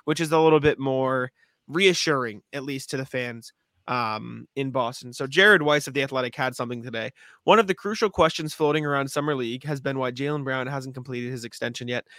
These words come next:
On July fourth, The Al-, Athletic reported the Celtics and Browns camp were expected to pick up talks at Summer League.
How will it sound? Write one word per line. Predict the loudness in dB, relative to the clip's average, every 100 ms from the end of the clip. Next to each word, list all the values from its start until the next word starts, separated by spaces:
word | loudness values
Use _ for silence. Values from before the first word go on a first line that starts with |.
| -6 -2
On | 0
July | 2 0
fourth, | 4 6 6 2 -4
The |
Al-, | -2 -2 -4
Athletic | -4 -2 -2 -4
reported | -4 0 0 -2
the | -4
Celtics | -2 -4 -8
and | -8
Browns | -6 -6
camp | -6 -6
were | -4
expected | -6 -6 -6
to | -6
pick | -6 -4
up | -4
talks | -4 -4
at | -6
Summer | -2 0
League. | 0